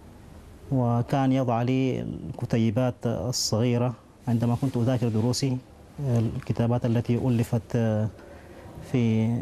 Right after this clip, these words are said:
مؤسسة نهج البلاغة ونهج ال-، مؤسسة البلاغ وغيرها. كانت هنالك كتيبات صغيرة تحكي عن حياة الأئمة عليهم السلام،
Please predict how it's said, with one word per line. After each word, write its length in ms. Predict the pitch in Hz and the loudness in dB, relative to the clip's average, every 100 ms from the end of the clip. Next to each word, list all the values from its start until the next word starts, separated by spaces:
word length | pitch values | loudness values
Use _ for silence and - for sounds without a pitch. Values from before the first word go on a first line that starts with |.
| 67 92 | -4 -2
مؤسسة 360 | 131 - - 113 | -2 0 -2 0
نهج 200 | 117 107 | 2 2
البلاغة 560 | 110 110 131 143 147 143 | 2 2 2 2 0 -2
ونهج 680 | 135 127 139 131 139 135 120 | -2 -2 -4 -4 0 2 2
ال-، 680 | 127 123 127 117 113 117 117 | 0 0 2 2 2 2 0
مؤسسة 880 | 107 131 - - 120 - 120 107 104 87 - - - - - 123 | 0 -2 0 0 0 0 0 2 0 -4 -14 -20 -20 -20 -4 0
البلاغ 540 | 107 113 113 131 135 - - - - - - 139 | 2 2 2 2 -2 -8 -18 -20 -20 -20 -6 0
وغيرها. 480 | 127 131 104 107 | 2 4 2 2
كانت 340 | 107 123 117 - | 0 -2 -2 0
هنالك 180 | 117 110 - | -2 -2 -4
كتيبات 260 | 113 113 120 | -2 -2 -2
صغيرة 360 | 117 123 135 | 0 0 0
تحكي 340 | 123 - - 117 | -2 -6 -4 -4
عن 120 | 110 | -2
حياة 220 | - 123 | -2 -2
الأئمة 320 | 117 131 120 110 | 0 0 2 2
عليهم 240 | 123 117 | 2 2
السلام، 460 | - - 135 175 | 0 0 2 2